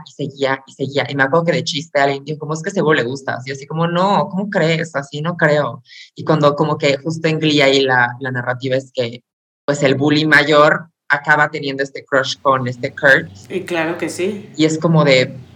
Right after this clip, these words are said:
Speaker 1: o sea, co-, haciendo una comparación entre ese tipo como de historia que es de los dos miles,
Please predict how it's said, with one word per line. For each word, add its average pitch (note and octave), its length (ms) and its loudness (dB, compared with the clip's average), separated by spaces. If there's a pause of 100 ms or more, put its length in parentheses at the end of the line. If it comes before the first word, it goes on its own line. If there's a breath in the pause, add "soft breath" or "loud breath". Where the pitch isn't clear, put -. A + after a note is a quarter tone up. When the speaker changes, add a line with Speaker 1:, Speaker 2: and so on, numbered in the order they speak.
(140)
Speaker 1:
o D3+ 80 -6
sea, C#3+ 200 0 (120)
co-, - 220 -2
haciendo D#3 280 -6
una F3+ 160 -4
comparación C#3 680 -4
entre C3 260 -6
ese C#3 200 -6
tipo C#3+ 300 -12
como A#2+ 220 -6
de A#2 80 -6
historia B2 580 0
que B2 120 -6
es B2 120 -8
de C3 120 2
los A#2 180 -2
dos A#2 220 -8
miles, A#2+ 520 -4